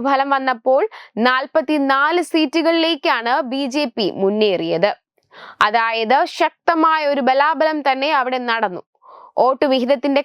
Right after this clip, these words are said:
കാര്യത്തിലും ഈ ബലാബലം വ്യക്തമായിരുന്നു. ബി ജെ പി നാൽപത്തിയാറ് ദശാംശം ഒന്ന്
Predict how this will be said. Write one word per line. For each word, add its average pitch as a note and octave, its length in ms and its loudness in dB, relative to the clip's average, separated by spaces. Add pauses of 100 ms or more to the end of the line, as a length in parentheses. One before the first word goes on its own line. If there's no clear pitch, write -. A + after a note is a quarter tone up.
കാര്യത്തിലും C4+ 540 0 (160)
ഈ - 20 4 (160)
ബലാബലം C#4+ 600 2
വ്യക്തമായിരുന്നു. F#3 760 -2 (800)
ബി A#3 100 4 (120)
ജെ C#4 100 4 (100)
പി D#4 100 2 (220)
നാൽപത്തിയാറ് C#4 880 0
ദശാംശം D#4 580 0 (160)
ഒന്ന് D#4 260 2